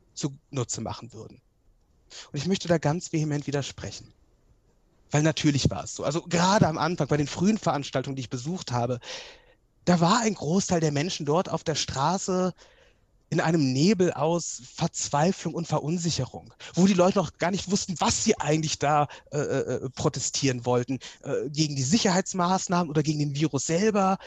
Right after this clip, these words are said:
gegen Bill Gates oder dagegen, dass ihre, äh, äh, äh, Lebensgrundlage nun gefährdet war.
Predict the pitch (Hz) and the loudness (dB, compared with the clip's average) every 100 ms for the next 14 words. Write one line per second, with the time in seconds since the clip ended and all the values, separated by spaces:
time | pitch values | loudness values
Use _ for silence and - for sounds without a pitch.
0 | - - 160 170 175 156 156 151 151 170 | -16 0 2 4 0 -2 0 2 2 2
1 | 233 - - 180 180 156 151 180 180 175 | 2 0 -4 0 0 0 -2 -2 -2 -4
2 | 180 160 170 - 127 175 170 170 165 - | -6 -8 -8 -10 -8 -6 -2 -2 -2 -4
3 | - - - - - 160 156 156 - 127 | -18 -20 -20 -20 -6 -4 -2 -4 -4 -4
4 | 98 107 87 - 185 226 220 - 127 123 | -6 -10 -12 -2 0 2 0 -6 -4 2
5 | 117 113 113 110 - 117 110 - 98 107 | 2 0 -8 -10 -6 -6 -6 -12 -12 -12